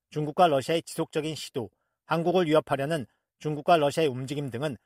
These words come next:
윤석열 정부가 채택한 확고하고 원칙적인 입장의 지혜와 필요성에 대한 충분한 근거를 계속 제공하고 있다고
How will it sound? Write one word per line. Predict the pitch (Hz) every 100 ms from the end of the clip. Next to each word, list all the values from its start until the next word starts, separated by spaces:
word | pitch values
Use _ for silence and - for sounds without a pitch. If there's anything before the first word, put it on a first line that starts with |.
| _ _ 147
윤석열 | 151 165 175 185
정부가 | 147 135 147
채택한 | 143 131 - - 151 120 _ _ _
확고하고 | 165 - 175 170 175
원칙적인 | 131 135 - 170 165 139
입장의 | - 135 143
지혜와 | 131 - 127 127 143
필요성에 | - - 185 - 151 123
대한 | 117 139 - _ _ -
충분한 | 175 175 185 185 175
근거를 | 139 127 143 151
계속 | - 120 156 143
제공하고 | - 127 135 127 117
있다고 | - 107 107 131